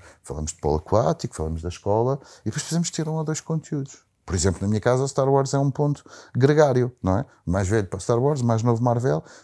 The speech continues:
Pronto, eu tenho dois mundos de ficção onde eu, estamos ali, para uma casa, é pá, vai o Ben-Wan, o Obi-Wan Kenobi, bora, bora lá. E depois para o meu mais novo, olha, vai estrear uma nova da Marvel. É pá, estou a ver se a gente se sente e ficamos por aqui. Portanto, isso significa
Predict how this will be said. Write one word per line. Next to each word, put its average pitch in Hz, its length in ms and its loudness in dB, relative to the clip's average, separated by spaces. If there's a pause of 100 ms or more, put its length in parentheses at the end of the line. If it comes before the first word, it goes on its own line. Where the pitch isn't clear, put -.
Pronto, 131 160 2
eu 104 60 2
tenho 117 240 4
dois 117 320 4
mundos 110 480 2
de - 80 -18
ficção 113 480 -2 (400)
onde 117 180 2
eu, 135 220 4
estamos 127 260 -2
ali, 143 220 0
para 160 140 -6
uma 147 100 -2
casa, 143 180 -2 (160)
é 156 80 0
pá, 165 160 2
vai 151 140 0 (140)
o 139 80 -8
Ben-Wan, 143 340 0 (120)
o 131 340 -2
Obi-Wan 135 320 0
Kenobi, 101 260 0
bora, 107 160 6
bora 101 200 2
lá. 101 200 2 (520)
E - 20 -16
depois 104 200 -4
para 110 140 -2
o - 20 -2
meu 107 140 -2
mais 104 220 0
novo, 95 180 2
olha, 98 180 2
vai 85 160 -2
estrear 101 300 -2
uma 110 160 0
nova 110 260 -2
da 110 80 -2
Marvel. 113 280 2
É 135 120 -2
pá, 123 220 0 (360)
estou 120 180 -2
a - 20 -4
ver 120 100 0
se 120 100 0
a - 20 0
gente 123 240 -2
se - 60 -6
sente 113 200 -8
e 120 60 -8
ficamos - 320 -8
por - 140 -10
aqui. - 220 -12 (680)
Portanto, - 640 4
isso - 160 0
significa 110 960 -2